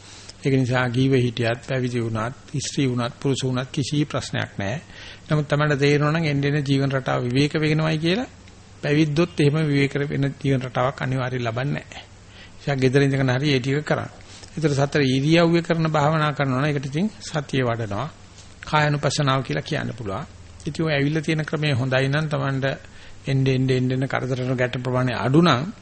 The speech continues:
මේ විදිහේ දිගට කරගෙන ගිහිල්ලා Tamanගෙන්මයි ප්‍රත්-, තට්ටු කරලා අහන්න තියෙන්නේ.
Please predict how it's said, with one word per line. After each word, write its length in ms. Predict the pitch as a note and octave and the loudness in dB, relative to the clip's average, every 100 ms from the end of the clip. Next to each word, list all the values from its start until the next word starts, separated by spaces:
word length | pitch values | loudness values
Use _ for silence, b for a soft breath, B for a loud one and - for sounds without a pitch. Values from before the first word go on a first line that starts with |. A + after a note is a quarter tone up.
| B B B - | B B B 0
මේ 160 | D#3+ | 4
විදිහේ 260 | E3 E3 E3 | 4 4 2
දිගට 420 | D#3+ E3 E3+ F3+ | 4 4 6 4
කරගෙන 360 | F3+ D#3+ D#3+ D#3 | 2 2 2 2
ගිහිල්ලා 260 | D3+ E3+ | 2 2
Tamanගෙන්මයි 680 | F3 D#3 D#3+ E3+ E3+ E3 F#3 | 0 2 2 2 2 2 2
ප්‍රත්-, 220 | F3+ E3 | 0 -2
තට්ටු 260 | - C#3+ D#3 | 0 0 0
කරලා 280 | D3+ C#3+ B2+ | 2 2 2
අහන්න 180 | C#3+ B2 | 0 2
තියෙන්නේ. 360 | B2 B2+ G3+ | 2 4 2